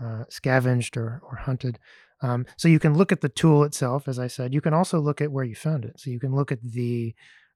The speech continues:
uh, the surface of the landscape that you happen to be,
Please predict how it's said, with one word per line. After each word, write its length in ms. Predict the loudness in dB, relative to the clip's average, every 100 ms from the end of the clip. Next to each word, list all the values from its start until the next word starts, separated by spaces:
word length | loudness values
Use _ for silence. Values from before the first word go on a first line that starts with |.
| -8
uh, 320 | -6 -4 -6 -10 _
the 80 | -6
surface 520 | -2 0 0 -2 -2
of 100 | -4
the 100 | -4
landscape 640 | -2 -2 -2 -4 -6 -8 -10
that 100 | -8
you 100 | -6
happen 340 | -6 -6 -8
to 80 | -10
be, 440 | -8 -6 -6 -8